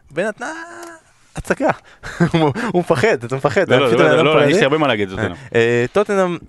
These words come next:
Speaker 1: אה, בא נגד ברנלי, נתנה הצגה, ואמרת, "איך הוא לא מציג את הרביעייה הזאת ואת היכולת הזאת?" ואז הם שיחקו נגד פולהאם, שיטת המשחק, ופתאום זה לא היה נראה כל כך טוב.
Speaker 2: כן.
Speaker 1: פתאום אתה כזה,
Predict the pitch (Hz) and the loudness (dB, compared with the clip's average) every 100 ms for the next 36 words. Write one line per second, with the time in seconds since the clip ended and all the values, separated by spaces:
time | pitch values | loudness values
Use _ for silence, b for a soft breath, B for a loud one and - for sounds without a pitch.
0 | - 117 117 113 113 113 110 113 151 185 | -2 0 2 2 2 0 0 0 2 0
1 | 160 113 139 123 156 202 190 160 202 - | -2 -4 -4 0 0 0 -2 -2 -4 -6
2 | - - 180 190 - - 110 - 110 - | -8 -2 -2 -2 -6 -16 -14 -12 -12 -6
3 | 175 180 - - 131 143 175 - 120 - | -6 -6 -8 -10 -4 0 0 -2 -10 -8
4 | - 143 135 139 - 110 131 - _ _ | -2 -2 -2 -10 -8 -4 -4 -4 _ _
5 | - 131 143 214 220 180 160 123 127 160 | -6 -2 0 2 2 2 -2 -2 -2 0
6 | - 226 196 123 98 - B B - 180 | 0 2 2 0 -4 -14 B B -4 -4
7 | 202 156 - 175 147 - 170 139 139 151 | -4 -8 -4 -4 -4 -2 -2 0 -2 0
8 | 139 123 - 175 - B B - 147 294 | -2 -4 -4 -6 -8 B B -4 -2 -2
9 | 403 196 247 302 160 127 110 113 107 - | -2 0 2 2 2 2 0 0 -2 0
10 | 110 92 214 214 202 151 139 135 131 117 | 0 0 0 0 0 0 0 2 2 0